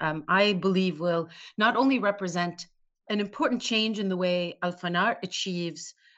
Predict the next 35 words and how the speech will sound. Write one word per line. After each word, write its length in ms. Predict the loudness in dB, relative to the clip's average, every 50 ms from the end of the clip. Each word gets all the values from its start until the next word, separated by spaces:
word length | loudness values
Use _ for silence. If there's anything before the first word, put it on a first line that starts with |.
| _ _
impact, 640 | -2 -2 -2 -2 -6 -6 -6 -6 -6 -6 -10 -12 -14 -14 _ _
but, 420 | 0 2 2 0 -2 -6 -10 -16 -18 -18 _ _ _ _ _ _ -8
uh, 80 | -4
the 120 | -2 0 0
way 240 | 0 0 0 0
we 100 | -2 -2
can 240 | -4 -4 -6 -8 -4 0
all 240 | 2 2 2 2 0
work 200 | -4 -6 -6 -6
together 380 | -10 -10 -6 -6 -6 -4 -4 -6
to 220 | -8 -8 -10 -12
drive 600 | -12 -8 -2 0 2 4 4 4 2 0 -2 -6 -12 -20 _
scalable 720 | -16 -14 -14 -6 -2 0 2 2 2 0 -2 -4 -6 -8 -8 -10
change, 640 | -8 -6 -4 -4 -4 -4 -4 -4 -4 -6 -8 -12 -14 -18 -20 -16 -6 -4
um, 260 | -2 -2 -2 -2 -4 -2
in 160 | -2 0 0
the 100 | 0 -2 -2
areas 340 | -2 0 0 0 0 -2 -4
that 160 | -6 -8 -8
really 460 | -6 -4 -2 0 0 0 0 0 0
need 280 | 0 -2 -2 -4 -4 -6
support 640 | -10 -12 -14 -12 _ 0 0 0 0 -2 -6 -10 -6
in 360 | -2 0 2 2 2 0 0 0
the 100 | 0 0
Middle 200 | 0 0 0 -2
East 280 | -2 -4 -6 -8 -6 -6
and 100 | -4 -2
North 220 | -4 -2 -2 0
Africa. 440 | -2 -2 -2 -6 -10 -10 -10 -12 -12 -14 _ -20 -18 -18 -16 -6
So 180 | -2 0 2 4
I'll 80 | 2
start 440 | 2 2 2 4 4 4 4 2 -2 -4
first 280 | 0 0 0 0 -2 -6
with 200 | -8 -8 -8 _
the, 200 | -6 -4 -4 -4